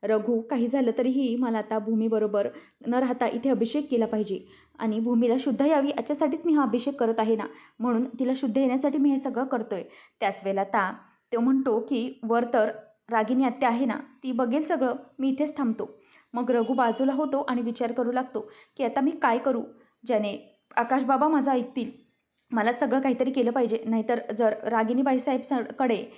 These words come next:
त्या राहिल्या तर मग त्यांचं काही खरं नाही, त्या नक्कीच काहीतरी करण्याचा प्रयत्न करतील." तर आता मुद्दामच रागिनी आणि अभिजित एक प्लॅन करतात. ते म्हणतात की, "अगं आई, मोठी औषधं आणायची आहेत, प्रिस्क्रिप्शन दिलंय ना डॉक्टरने जसं,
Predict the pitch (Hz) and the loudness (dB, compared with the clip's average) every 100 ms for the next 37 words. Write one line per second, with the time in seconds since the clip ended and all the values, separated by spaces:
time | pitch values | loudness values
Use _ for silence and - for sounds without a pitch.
0 | - _ 254 269 247 254 202 - 254 262 | -20 _ -2 0 0 0 -2 -2 0 2
1 | 254 262 247 233 294 254 262 - 214 190 | 0 0 -2 -2 0 -4 -6 -4 -4 -2
2 | 180 - - _ _ 302 277 294 381 330 | -6 -10 -18 _ _ -2 -2 -2 -4 -4
3 | 277 269 330 240 214 285 269 196 220 220 | -2 -2 -2 0 0 -2 -2 -2 -2 -6
4 | 214 196 - _ - _ 320 403 403 254 | -6 -8 -14 _ -20 _ 0 0 2 2
5 | 262 262 - 269 254 - 240 220 208 226 | 4 2 2 2 0 0 0 2 2 0
6 | 226 226 214 240 226 233 247 294 - - | 0 -2 -2 -2 -2 -2 -4 -10 -12 -8
7 | 233 233 269 240 262 247 226 185 - - | -8 -2 0 0 0 -2 -2 -4 -8 -20
8 | - _ 226 214 220 226 196 - 262 220 | -20 _ -6 -4 -2 -4 -6 -8 -8 -8
9 | 269 233 220 202 254 - _ - 233 226 | -6 -6 -2 -2 -4 -12 _ -4 -2 -2
10 | 262 - - 254 262 262 262 269 240 233 | -6 -10 -2 0 0 0 -2 -4 -4 -2
11 | 294 285 285 285 285 254 214 - - 254 | 0 2 4 2 2 -2 -4 -8 -4 -4
12 | - 294 285 330 311 285 285 277 262 233 | -2 -6 -2 -2 0 2 2 0 -2 -4
13 | 240 240 220 247 | -4 -4 -6 -8